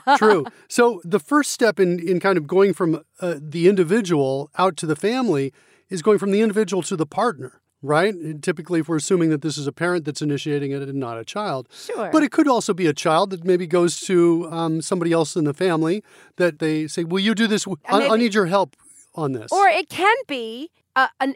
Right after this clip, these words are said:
Speaker 1: external third party. Maybe your doctor, maybe your kid has, I don't know, asthma or autism or obesity or high blood pressure or any number of issues that can be helped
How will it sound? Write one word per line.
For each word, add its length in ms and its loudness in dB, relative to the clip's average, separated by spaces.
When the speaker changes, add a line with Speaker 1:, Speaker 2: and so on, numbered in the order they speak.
Speaker 1:
external 600 -2
third 340 -4
party. 460 0
Maybe 340 -4
your 300 -4
doctor, 680 -2
maybe 220 -4
your 260 -6
kid 360 -4
has, 560 4
I 220 -6
don't 180 2
know, 420 2
asthma 400 -2
or 200 2
autism 760 0
or 200 4
obesity 800 -2
or 160 0
high 200 2
blood 300 0
pressure 560 -2
or 180 4
any 200 2
number 500 2
of 220 0
issues 500 -6
that 140 -2
can 200 -4
be 180 -4
helped 560 2